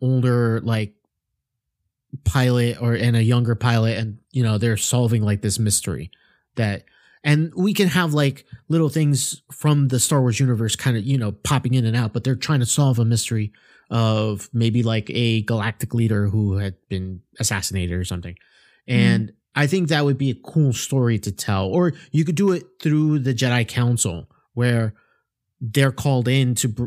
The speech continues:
Speaker 1: you know, to, like, help solve what is going on. And there could
Speaker 2: I
Speaker 1: be
Speaker 2: almost don't
Speaker 1: greater
Speaker 2: even want,
Speaker 1: dealings.
Speaker 2: like, Jedi Council involvement.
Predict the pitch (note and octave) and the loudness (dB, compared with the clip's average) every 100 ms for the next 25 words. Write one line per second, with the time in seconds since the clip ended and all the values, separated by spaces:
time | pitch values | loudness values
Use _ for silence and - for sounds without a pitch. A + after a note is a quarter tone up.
0 | - C3+ B2 A2+ - A2 G#2+ G#2 - B2 | -2 0 2 0 0 -2 -2 -4 0 0
1 | A#2 - - A#2+ A2+ A#2 G#2 A2+ A2 G2+ | 0 -2 -2 0 0 -2 -2 -4 -2 -2
2 | A2 G#2+ G#2+ A2+ A2 G2+ G#2 _ _ _ | -2 0 0 0 0 -4 -8 _ _ _
3 | _ - A#2+ A2 A2 G#2+ F#2+ _ - A2+ | _ -2 0 2 2 0 -4 _ -6 -6
4 | G2+ A#3+ A#3+ D4 G#4 A3 A#3 A#3+ A3 G3 | -2 0 0 0 0 2 2 2 2 2
5 | E3 F3 F3+ F3 D#3+ - F3 E3+ E3 E3 | 2 2 0 -2 -4 -4 0 2 2 0
6 | - D#3+ D#3+ - D#3+ D#3 D#3 D#3+ E3 D#3 | 0 0 0 -2 -2 0 0 0 0 -4
7 | E3+ - D#3 - | -6 -4 -4 -4